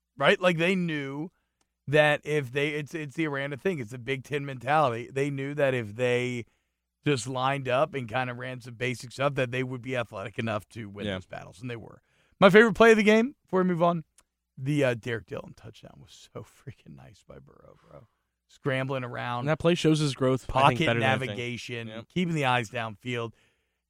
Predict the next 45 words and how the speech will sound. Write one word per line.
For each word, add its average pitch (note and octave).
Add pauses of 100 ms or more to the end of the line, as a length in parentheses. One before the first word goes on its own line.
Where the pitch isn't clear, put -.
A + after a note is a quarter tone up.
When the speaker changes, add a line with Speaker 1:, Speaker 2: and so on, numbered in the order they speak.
Speaker 1:
Shades G3
of F3
the D3+
Texas D#3
game, E3+
throwing D#3
off D3
a D3+
one C3+
foot, C#3+
like, C3
Speaker 2:
Yep. A2
Speaker 1:
weird C3+
thro-, C3+
launch C3
angles, C3 (560)
and, C3
uh, A#2+
and C#3+
just A#2 (140)
dropped C#3+
it G#2+
in C3+
the G#2
basket. A2
Like, C3+
Speaker 2:
It's D3+
perfect. A3+ (260)
Speaker 1:
to D#3+
hit G3+
a F#3+
full, E3
Derek F#3+
Dillon's A3+
very B2+
fast. - (480)
To E3
hit G#3
a -
full F3
speed D#3
Derek C#3
Dillon C3
in D3+
stride B2